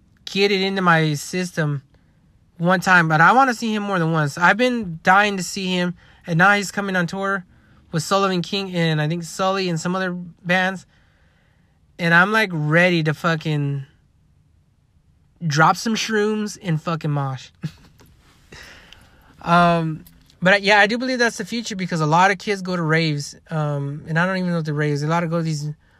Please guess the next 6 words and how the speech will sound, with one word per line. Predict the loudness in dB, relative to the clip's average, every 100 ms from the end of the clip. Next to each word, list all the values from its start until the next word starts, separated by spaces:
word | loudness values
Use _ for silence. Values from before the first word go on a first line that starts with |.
| _ -4
Wonderland, | 0 2 2 2 4 2 2 -2
these | -4
fucking | -4 -4 -2 -2 -2 -6 -10 _ _ _ _ _ _ _ _ _ _ -20 -20 _ _ _ _ _ _ _ _
E | -4 0
D | 0
C, | -2 -4 -2 0 0 -2